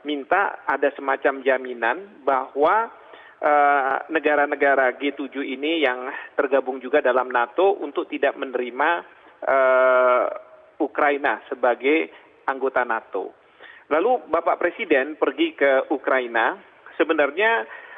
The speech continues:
dalam konteks mungkin Bapak Presiden akan membicarakan upaya gencatan senjata. Nah, upaya gencatan senjata ini, Bapak Presiden ingin memastikan bahwa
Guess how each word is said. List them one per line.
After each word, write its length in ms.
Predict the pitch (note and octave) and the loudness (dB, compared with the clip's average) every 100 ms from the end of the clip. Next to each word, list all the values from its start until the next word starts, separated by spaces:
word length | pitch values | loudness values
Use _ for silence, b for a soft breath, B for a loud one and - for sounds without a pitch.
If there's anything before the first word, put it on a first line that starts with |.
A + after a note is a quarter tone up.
| B | B
dalam 480 | - E3 D#3 D#3 D#3 | -4 2 4 4 2
konteks 720 | D3 D3+ D3 F#3+ - - D#3+ | 0 -2 0 -2 -4 -20 -12
mungkin 480 | F#3 D#4 D#4+ D#3 C#3 | -4 -4 -2 0 0
Bapak 320 | C3 B2+ B2 | 2 0 0
Presiden 400 | C#3 C#3 C3+ E3 | -2 -2 -2 -2
akan 480 | D3 - C#3+ C#3+ E3 D#3 | -2 -2 -4 -4 -8 -4
membicarakan 800 | C#3+ C#3 C#3 A#2+ A#2+ - D#3+ F3 - B B _ | -2 -2 -2 0 0 0 -4 -4 -16 B B _
upaya 720 | E4 - D#3 D#3+ F#3 F#3+ F#3+ | 0 2 2 2 2 0 -2
gencatan 480 | D3 C#3+ C3+ C#3 C3 - | -6 -4 -2 -2 -4 -6
senjata. 480 | A#2+ G2 - G2+ - B B B C#3 | -4 -2 0 -2 -4 B B B -4
Nah, 80 | |
upaya 320 | C3 - D3 C#3+ | -2 0 0 0
gencatan 400 | D3 C#3+ D3 C3+ | 0 -2 -2 -2
senjata 240 | C3 C3+ C3+ | 0 -2 -4
ini, 480 | B2+ B2+ E3+ C#4 - B B B B _ _ - | -6 -4 -4 -6 -12 B B B B _ _ -4
Bapak 320 | D3 D3 - | -2 0 0
Presiden 400 | D#3+ E3+ E3+ F3+ | 0 0 -2 0
ingin 240 | E3 E3 | -2 0
memastikan 640 | D#3 D3+ C#3 D3 C#3 E3 F3+ | 0 -2 -2 -4 -2 -2 0
bahwa 400 | C3+ C#3 C3+ | 2 4 2